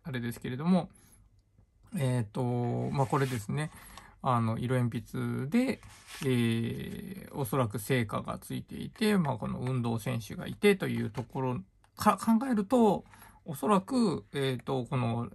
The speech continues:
千九百六十四年の時の、えー、ものなんじゃないのかなって思います。はい。ということですね。開けると中は普通の、あの、まあ、ここは、まあ、一般の他のものと、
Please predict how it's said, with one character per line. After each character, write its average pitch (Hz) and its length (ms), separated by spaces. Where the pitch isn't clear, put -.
千 135 160
九 120 80
百 117 120
六 123 220
十 185 140
四 185 160
年 185 140
の 185 100
時 190 240
の、 226 300
え 139 580
ー、 117 40
も 123 160
の 131 120
な 120 120
ん 110 60
じ 110 60
ゃ 117 60
な 113 100
い - 20
の 117 80
か - 120
な 139 240
っ 117 60
て - 280
思 147 140
い 160 40
ま 139 220
す。 - 240
は 123 260
い。 - 80
と - 80
い - 40
う 120 40
こ 131 120
と - 140
で - 60
す - 440
ね。 190 140
開 185 120
け 247 140
る 285 120
と 277 160
中 - 320
は 123 100
普 - 140
通 139 260
の、 131 240
あ 135 200
の、 127 520
ま 170 220
あ、 - 120
こ 156 180
こ 185 380
は、 185 80
ま 170 320
あ、 - 80
一 147 200
般 165 180
の 160 180
他 160 280
の 185 80
も 180 120
の 180 120
と、 - 240